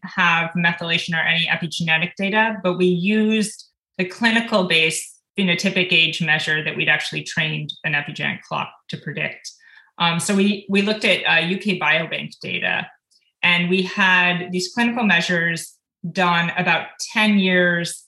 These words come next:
prior to when the pandemic started. So this has nothing to do about, you know,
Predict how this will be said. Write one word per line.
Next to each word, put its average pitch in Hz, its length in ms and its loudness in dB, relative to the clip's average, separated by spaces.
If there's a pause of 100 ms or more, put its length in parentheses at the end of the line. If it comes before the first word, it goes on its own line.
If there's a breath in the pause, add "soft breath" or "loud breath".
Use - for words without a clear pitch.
(120)
prior 165 560 2 (140)
to 160 260 -2
when 160 180 -2
the 156 100 -2
pandemic 156 520 -2
started. - 520 -4
So 180 200 0
this 185 340 0 (380)
has 185 100 2
nothing 196 320 6
to 185 160 4
do 170 220 0
about, 156 380 -2 (180)
you 175 80 0
know, 151 160 0